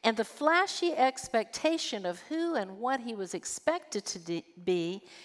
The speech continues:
in contrast to who he truly was. And to get into the subject of expectations versus reality,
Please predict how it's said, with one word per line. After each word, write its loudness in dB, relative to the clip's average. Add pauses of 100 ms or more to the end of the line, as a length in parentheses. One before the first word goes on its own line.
(140)
in -6
contrast -2
to -8
who -12
he -10
truly -6
was. -10 (600)
And 0
to 0
get 4
into 2
the 2
subject 0
of 4 (200)
expectations 0
versus -4 (340)
reality, 0